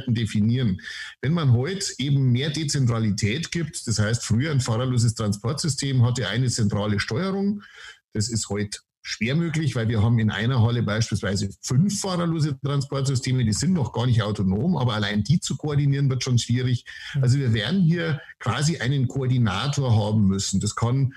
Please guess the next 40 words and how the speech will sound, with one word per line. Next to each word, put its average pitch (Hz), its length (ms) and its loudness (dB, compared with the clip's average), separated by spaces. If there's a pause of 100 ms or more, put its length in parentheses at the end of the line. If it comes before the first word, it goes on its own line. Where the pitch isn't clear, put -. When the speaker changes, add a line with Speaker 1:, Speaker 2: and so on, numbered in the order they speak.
(260)
Speaker 1:
eine 113 260 0
übergeordnete 135 840 0
Cloud 101 400 -4
sein, 165 380 0
die 120 220 2
quasi 110 380 0
nur 117 160 2
die 131 160 0
Daten 139 460 0
bereitstellt, 170 760 -4
also 104 180 -2
ein 98 120 2
Datentool, 156 1400 -2
das - 240 -4
uns 120 280 0
eigentlich 123 540 0
hier 135 240 0
nur 127 220 2
als 113 160 -2
Koordinator 113 760 0
hilft. 196 400 0 (380)
Es 117 140 -4
kann 151 180 -2
aber 175 240 -2
auch 143 260 -2
doch 120 420 -4
in 147 180 0
der 131 140 0
einen 127 180 0
oder 135 180 -2
anderen 143 320 2
Stelle 131 480 -2 (240)
wieder 135 500 0 (200)
Big 131 200 -4
Brother 123 300 -2
is 117 180 -2
watching 110 380 0
you 95 160 2
sein. 85 340 -6
Wenn, 135 140 -6